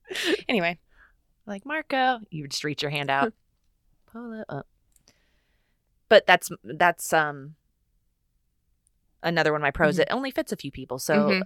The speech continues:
Speaker 2: back to the intimacy.
Speaker 1: Right.
Speaker 2: Not
Speaker 1: Not sexual.
Speaker 2: not sexual intimacy, but you can have just a couple friends. You
Speaker 1: Mm-hmm.
Speaker 2: know, it's not a huge group that's gonna, or strangers
Speaker 1: Right.
Speaker 2: in your hot tub.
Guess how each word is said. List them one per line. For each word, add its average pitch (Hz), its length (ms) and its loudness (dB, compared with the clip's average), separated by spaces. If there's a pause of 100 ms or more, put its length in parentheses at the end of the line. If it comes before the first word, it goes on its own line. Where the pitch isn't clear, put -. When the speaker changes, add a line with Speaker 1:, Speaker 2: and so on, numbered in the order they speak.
(140)
Speaker 2:
back 170 160 -2
to 180 80 -10
the 202 60 -2
intimacy. 156 840 -4
Speaker 1:
Right. 165 280 0
Speaker 2:
Not 165 220 0 (480)
Speaker 1:
Not 160 160 -6
sexual. 160 420 0
Speaker 2:
not 180 160 4
sexual 190 280 2
intimacy, 151 380 -4
but 143 200 -2 (420)
you 226 100 -10
can 262 120 -4
have 302 180 0
just 294 140 -8
a - 20 -18
couple - 220 -8
friends. 202 680 -4
You 185 60 -2
Speaker 1:
Mm-hmm. 190 80 -2
Speaker 2:
know, 190 280 -6
it's - 160 -10
not 190 240 -6
a 165 40 -10
huge 165 340 -12
group 175 320 -6
that's - 380 -6
gonna, 156 380 -12
or 156 80 -10
strangers 165 880 2
Speaker 1:
Right. 165 200 2
Speaker 2:
in 156 60 0
your 151 100 -2
hot 165 220 -2
tub. 139 300 -6